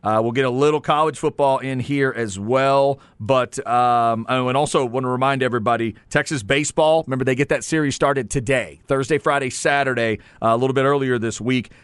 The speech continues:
Texas, West Virginia, six thirty tonight. If it all, if the pitchers show up, Longhorn fans, you could have a really good weekend. It is Gordon to, uh, today. It's gonna be LeBaron Johnson tomorrow.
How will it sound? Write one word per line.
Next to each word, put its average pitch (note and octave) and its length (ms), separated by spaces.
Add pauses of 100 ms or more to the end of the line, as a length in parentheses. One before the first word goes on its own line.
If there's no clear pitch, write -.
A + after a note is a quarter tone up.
Texas, C3+ 360
West D#3 240
Virginia, C#3 580 (120)
six - 360
thirty E3 320
tonight. C#3+ 520 (180)
If G2+ 100
it A#2 80
all, D#3 380
if C#3+ 100
the C#3+ 100
pitchers G3 440
show G#3+ 360
up, A3+ 300 (280)
Longhorn C#3+ 480
fans, C#3 340
you C#3 80
could D#3+ 120
have E3 140
a D3 60
really D3+ 220
good D3 160
weekend. B2+ 440
It A2+ 100
is G#2 180
Gordon B2+ 420
to, B2+ 320
uh, A#2+ 80
today. D3 480 (240)
It's G#2+ 160
gonna G#2+ 180
be A2 140
LeBaron B2 420
Johnson C#3+ 420
tomorrow. C#3+ 600